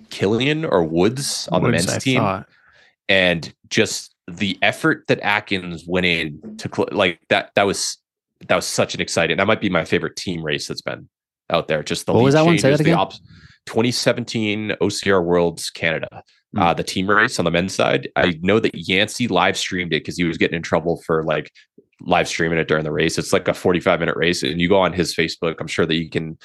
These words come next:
Speaker 1: find,
Speaker 2: Hmm.
Speaker 1: you know, search on his posts and stuff. He had the whole thing on there. Very, very exciting.
Speaker 3: One of my favorites was the, I know it was just personally biased 'cause, uh,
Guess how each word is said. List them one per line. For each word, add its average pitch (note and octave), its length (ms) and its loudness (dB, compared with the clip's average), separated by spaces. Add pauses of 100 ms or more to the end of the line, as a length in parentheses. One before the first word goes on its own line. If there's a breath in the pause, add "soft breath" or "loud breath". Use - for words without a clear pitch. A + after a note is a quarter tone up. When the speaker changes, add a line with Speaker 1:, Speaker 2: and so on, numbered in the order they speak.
(260 loud breath)
Speaker 1:
find, E2 560 0
Speaker 2:
Hmm. - 80 -8
Speaker 1:
you F#2 80 0
know, D#2+ 120 0
search - 340 0
on D#2+ 60 0
his E2 160 -2
posts E2 320 -4
and F2 100 -8
stuff. F#2+ 280 2
He F#2 100 0
had F2 220 0
the F2 100 2
whole F2 180 2
thing D#2 200 -2
on D#2 200 0
there. F2 240 0 (300 soft breath)
Very, E2+ 280 2
very D2 300 0
exciting. - 400 -6 (3500)
Speaker 3:
One D#3+ 160 4
of - 20 6
my C#3 140 6
favorites A2+ 360 0
was G#2 760 -2 (1160)
the, A2 100 0
I G2+ 200 4
know G#2+ 160 2
it - 20 0
was F#2+ 120 -2
just - 240 -4
personally G2 280 0
biased F#2 540 0
'cause, F2+ 200 0
uh, D#2+ 400 0